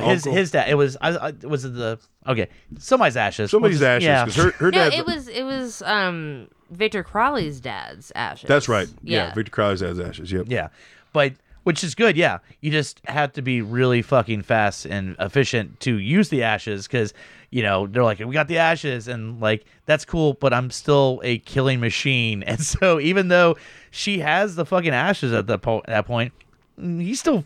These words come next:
Speaker 2: fucks her up.
Speaker 1: He throws
Speaker 2: even
Speaker 1: her into
Speaker 2: as
Speaker 1: a
Speaker 2: he's,
Speaker 1: tree. She gets,
Speaker 2: as
Speaker 1: like,
Speaker 2: she's,
Speaker 1: gutted.
Speaker 2: as he's
Speaker 3: Impaled.
Speaker 2: fucking melting. Yeah, he's still fucking melting. He's just like, "I don't fucking care. I'm gonna kill you till I'm fucking all mush."
Speaker 1: Yeah, and she gets thrown literally onto, impaled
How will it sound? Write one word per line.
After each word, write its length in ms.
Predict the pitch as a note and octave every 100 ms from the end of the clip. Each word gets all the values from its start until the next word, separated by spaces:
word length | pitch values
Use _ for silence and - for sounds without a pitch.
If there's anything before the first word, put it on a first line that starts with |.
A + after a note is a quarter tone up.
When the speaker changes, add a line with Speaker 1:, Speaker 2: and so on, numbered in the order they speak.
| _
Speaker 2:
fucks 300 | A#3 A3+ -
her 200 | G3 G3 -
up. 280 | E3+ A#2
Speaker 1:
He 140 | - F3
throws 160 | D4 C#4+
Speaker 2:
even 120 | C4
Speaker 1:
her 40 |
into 100 | A3+
Speaker 2:
as 60 | E3+
Speaker 1:
a 20 | G3
Speaker 2:
he's, 80 |
Speaker 1:
tree. 240 | E3 G3+ D#3+
She 120 | F#3+
gets, 180 | G3+ -
Speaker 2:
as 140 | A3 F#3+
Speaker 1:
like, 100 | C#3+
Speaker 2:
she's, 160 | A3+
Speaker 1:
gutted. 300 | G3+ D3+ -
Speaker 2:
as 240 | G#3+ A#3+ B3+
he's 140 | A#3+
Speaker 3:
Impaled. 160 | G#3+ A#3+
Speaker 2:
fucking 180 | A3 E3
melting. 500 | D3+ E3 C#3+ B2+ A2
Yeah, 260 | D3+ F2+ - - -
he's 260 | - D4+
still 200 | - F#4 D#4+
fucking 340 | A#3+ F#3+ D3+
melting. 440 | B2+ D#3 E3 D3+ C3
He's 140 | C3
just 120 | D3
like, 140 | D#3 C#3+
"I 60 |
don't 120 | D#4
fucking 200 | G3 C#3
care. 200 | - A2 E3+
I'm 60 |
gonna 120 | G#3+
kill 220 | C#3+ - G#3
you 100 | G3+
till 200 | - G3+
I'm 180 | G3+ D#3+
fucking 400 | - G#3 F#3 D#3
all 220 | D3 F#3+
mush." 340 | D3+ F#2 E2+ -
Speaker 1:
Yeah, 340 | B2 A#2 G#2 - - - - -
and 80 | G#2
she 80 |
gets 180 | C3 A#2+
thrown 540 | - A#2+ A#2 A2+ A2+ G#2 - _ -
literally 260 | A#2+ A2+
onto, 380 | G#2 G#2 G#2 G#2+ -
impaled 540 | G2+ G2 G#2 G2 F#2+